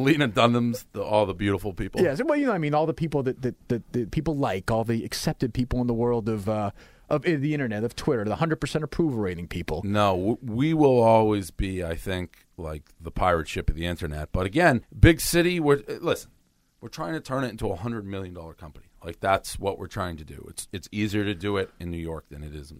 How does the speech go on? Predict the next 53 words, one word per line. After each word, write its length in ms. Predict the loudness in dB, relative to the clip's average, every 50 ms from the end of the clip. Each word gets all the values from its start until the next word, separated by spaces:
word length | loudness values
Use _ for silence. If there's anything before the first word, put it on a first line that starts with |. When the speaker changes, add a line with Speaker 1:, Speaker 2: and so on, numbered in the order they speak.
| -20
Speaker 1:
Boston. 340 | -20 -20 -20 -20 -20 -20 -20 -20 _ _ 2
It 100 | 8 10
is. 200 | 10 10 8 2
It's 120 | -6 -8
a 40 | -8
fact. 380 | 0 4 4 4 4 2 -2
I 80 | -4 -2
love 240 | 2 2 2 2 2
Boston. 340 | -2 -4 -4 -6 -10 -8 -6
I 100 | -4 -2
hate 220 | -2 -2 -4 -6
New 80 | -10 -10
York. 300 | -10 -10 -10 -12 -14 -20 -10 -2
Speaker 2:
You 80 | 2 2
Speaker 1:
I'll 40 | 6
Speaker 2:
think 60 | 6
Speaker 1:
be 40 | 6
Speaker 2:
you'll 60 | 6 8
come 100 | 8 8
Speaker 1:
back. 80 | 8
Speaker 2:
back 180 | 8 6 4 4
here 140 | 4 4 4
when 100 | 4 2
you're 80 | 4
done? 160 | 4 4 4 4
Speaker 1:
Yes. 300 | 2 2 -2 -8 -14 -16 -10 _
Speaker 2:
No 200 | 0 2 2 2
question. 480 | 2 0 -2 -2 -6 -8 -10 -8 -4 -2
Speaker 1:
No, 180 | -2 -2 -2 2
well, 140 | 4 4 6
Speaker 2:
You're 80 | 6 4
not 80 | 4
gonna 80 | 2 2
be 40 | 2
one 80 | 2
of 40 | 0
these 60 | 2
guys 200 | 2 0 0 0
who 60 | -2 -2
falls 280 | 0 0 2 2 0
in 80 | 0 0
love 160 | 0 0 0
with 80 | 0 -2
New 80 | 0 -2
York. 460 | -2 -4 -6 -10 -10 -12 -12 -12 -16 -6 _ 4
Speaker 1:
I, 140 | 4 4 4 -2 _ _
I 100 | 8 8
will 240 | 10 10 10 8 8
not 400 | 10 10 12 12 10 10 6 -2
be 100 | -2 -2 0
in 80 | 2
New 40 | 2
York 520 | 2 4 4 6 4 4 2 -2 -10 -20